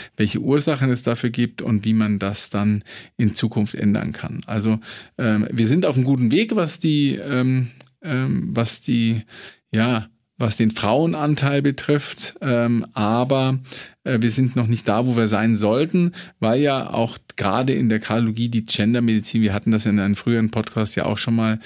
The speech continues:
äh, beleuchtet, diese Unterschiede zwischen Mann und Frau, äh, sehr relevant sind. Und ich kann mir gut vorstellen, dass wenn mehr Frauen auch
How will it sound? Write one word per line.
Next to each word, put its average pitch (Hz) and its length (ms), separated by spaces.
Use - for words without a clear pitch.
äh, - 80
beleuchtet, 110 440
diese - 120
Unterschiede 165 720
zwischen 117 280
Mann 110 180
und 120 140
Frau, 110 340
äh, 110 300
sehr 113 260
relevant 110 420
sind. 117 160
Und 107 60
ich 107 100
kann 120 180
mir 120 80
gut 123 220
vorstellen, 123 560
dass 110 260
wenn 113 140
mehr 113 200
Frauen 123 480
auch - 340